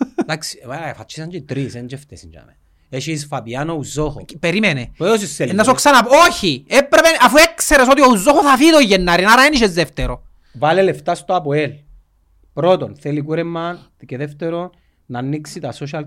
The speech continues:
Speaker 1: του και να παραιτήσει τις πελάρες.
Speaker 2: Ακούω, δεις, έσβησα τα social, έχει τώρα τις τελευταίες τρεις εβδομάδες και το Messenger
Speaker 1: Ναι.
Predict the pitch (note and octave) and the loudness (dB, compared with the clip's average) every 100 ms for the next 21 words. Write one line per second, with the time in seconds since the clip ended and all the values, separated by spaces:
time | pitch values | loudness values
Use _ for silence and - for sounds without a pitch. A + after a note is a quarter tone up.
0 | D3 D#3+ E3 D#3+ C3 B2 A#2+ A2+ B2+ D3 | -12 -12 -12 -14 -12 -12 -12 -14 -14 -12
1 | D3+ D3+ A2 G#2+ B2 A#2 - _ _ - | -12 -14 -16 -12 -10 -12 -16 _ _ -12
2 | C#3+ C#3+ C3 C#3+ D3+ D3 D3+ D3+ A#2 C3 | -8 -6 -8 -10 -12 -10 -10 -10 -10 -14
3 | C3+ D3 G3 C#3 - C3 B2 B2+ B2+ B2 | -14 -16 -18 -18 -16 -14 -12 -14 -14 -18
4 | C#3+ _ _ - - _ _ _ - C#3 | -20 _ _ -20 -20 _ _ _ -16 -12
5 | C#3 B2+ - C#3+ C#3+ D#3 D3 C3 C3 C#3 | -12 -12 -12 -12 -12 -14 -14 -12 -10 -10
6 | C#3+ - - D#3+ E3 C#3+ C3+ C3 C#3 D#3 | -12 -16 -16 -12 -10 -10 -12 -14 -16 -18
7 | F3+ _ _ _ _ _ _ A#2 G#2+ | -20 _ _ _ _ _ _ -20 -20